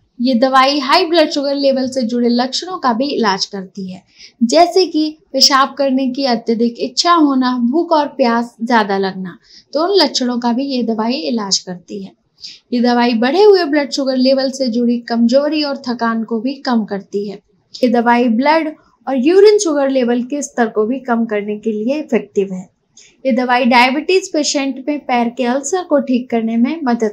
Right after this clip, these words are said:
करती है। ये दवाई ऊपरी शरीर,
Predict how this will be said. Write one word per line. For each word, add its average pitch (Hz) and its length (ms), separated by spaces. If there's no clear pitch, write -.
करती 202 400
है। 196 140
ये 247 80
दवाई 247 420
ऊपरी 254 380
शरीर, 294 580